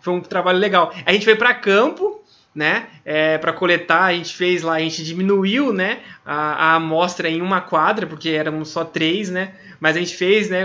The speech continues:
tudo certinho, é legal pra caramba. Mas é exatamente isso, são poucas, poucos profissionais que acabam, ah, sendo, ah, apresentados ao geomarketing, né?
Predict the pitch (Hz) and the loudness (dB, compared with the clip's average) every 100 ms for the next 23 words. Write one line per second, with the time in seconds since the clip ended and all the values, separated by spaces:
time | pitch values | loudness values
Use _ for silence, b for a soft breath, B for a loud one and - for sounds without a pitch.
0 | 185 185 262 269 214 220 208 202 214 226 | -4 -10 -4 -2 -2 -2 -4 -2 -4 -2
1 | 240 180 151 B B B - 202 202 220 | -2 -2 -4 B B B -6 0 0 2
2 | 240 226 240 247 240 254 - - 160 160 | 0 0 -4 -6 -6 -6 -8 -10 -10 -6
3 | 165 202 196 160 170 202 208 208 180 170 | -4 -4 -4 -10 -4 -2 -2 -6 -8 -4
4 | 175 175 208 190 190 180 202 208 b b | -6 -4 -4 -2 0 -2 -2 -8 b b
5 | b - 165 - 175 175 185 196 185 180 | b -6 -6 -2 -2 -2 0 0 0 -2
6 | 160 160 151 165 190 180 190 175 180 208 | -2 -2 -2 -2 -2 0 -2 -2 -2 -2
7 | 196 170 165 156 151 143 131 127 139 - | -2 -4 -4 -2 -4 -4 -8 -10 -14 -18
8 | 139 139 | -14 -14